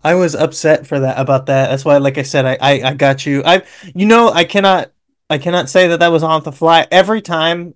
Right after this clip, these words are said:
I've, like, <laughs> said your name or thought about your name, I've thought about that line from Earl Sweatshirt. Um, unfortunately, just because I'm a fucking weirdo like that. But yeah, um,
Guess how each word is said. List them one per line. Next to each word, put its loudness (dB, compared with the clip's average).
I've, -2
like, -4
<laughs> -2
said 2
your 6
name 4
or 4
thought 4
about 2
your -2
name, -2
I've -2
thought 0
about -2
that -2
line -4
from -12
Earl -4
Sweatshirt. -4
Um, 0
unfortunately, -2
just -6
because -6
I'm 2
a 0
fucking 0
weirdo 4
like 2
that. 0
But -6
yeah, -10
um, 0